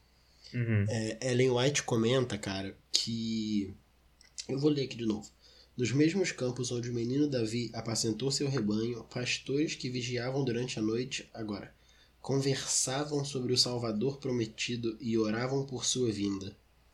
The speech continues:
Speaker 2: E o anjo lhe disse: 'Não tenham medo, estou lhes trazendo boas novas de grande alegria, que são para todo o povo. Hoje na cidade de Davi lhes nasceu o Salvador, que é Cristo o Senhor.'"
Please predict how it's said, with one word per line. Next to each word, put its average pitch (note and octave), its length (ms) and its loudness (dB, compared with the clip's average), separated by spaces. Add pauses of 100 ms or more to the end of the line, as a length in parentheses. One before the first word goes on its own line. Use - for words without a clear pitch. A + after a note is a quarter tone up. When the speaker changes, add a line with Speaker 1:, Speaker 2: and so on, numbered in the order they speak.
(320)
Speaker 2:
E A#2 160 -4
o A2 100 4
anjo B2 200 2
lhe B2+ 120 0
disse: G2+ 400 -2
'Não A#2+ 140 0
tenham C3 280 -2
medo, G2+ 260 0
estou B2 540 -4 (120)
lhes G#2+ 160 -4
trazendo A2+ 380 -4
boas G2+ 300 -2
novas A#2+ 300 -2
de C3 80 -6
grande A#2 240 0
alegria, B2 500 0
que - 120 -4
são A2+ 180 0
para A#2+ 180 -4
todo B2+ 240 -4
o D#3 40 -4
povo. G2+ 340 -2 (1160)
Hoje C3+ 260 2
na B2+ 100 2
cidade A2+ 380 -2
de A2 60 -8
Davi A2+ 460 0 (120)
lhes A2 160 -4
nasceu A#2+ 320 -2
o - 20 -2
Salvador, A2+ 500 -2
que - 120 -6
é G#2+ 40 -2
Cristo B2 420 -4
o - 20 -2
Senhor.'" G#2+ 500 -2